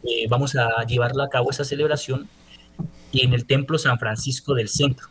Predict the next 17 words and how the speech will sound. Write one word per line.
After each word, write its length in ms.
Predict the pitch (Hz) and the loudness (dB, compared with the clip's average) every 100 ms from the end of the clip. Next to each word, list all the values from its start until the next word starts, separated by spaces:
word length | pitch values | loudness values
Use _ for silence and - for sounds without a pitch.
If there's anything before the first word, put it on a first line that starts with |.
| _ _ - - | _ _ -20 -2
Todos 380 | 147 151 156 - | 4 6 4 -2
cordialmente 720 | - 120 127 131 139 143 135 | -2 0 2 2 2 -2 -4
invitados. 640 | 139 127 - 127 127 135 - - _ _ | -6 -4 -2 0 0 -6 -12 -20 _ _
Eh, 280 | - 123 120 | -2 0 2
no 100 | 127 | 2
se 140 | 131 151 | 2 0
necesita 440 | 131 123 135 139 | 0 0 0 0
previa 220 | 139 147 | 2 0
invitación, 540 | 147 139 131 - 170 160 | -2 -6 -6 -6 -6 -6
solo 180 | 160 | -4
se 140 | 160 143 | -2 -2
necesita 240 | 131 131 | -2 -2
un 80 | 165 | -2
corazón 500 | 165 147 131 - 165 | 2 0 0 -2 -2
dispuesto 720 | 175 156 - 196 208 - 151 | 0 -4 -4 0 0 0 -6
para 220 | - 127 | -8 -4
vivir 340 | 123 123 147 | -2 0 -2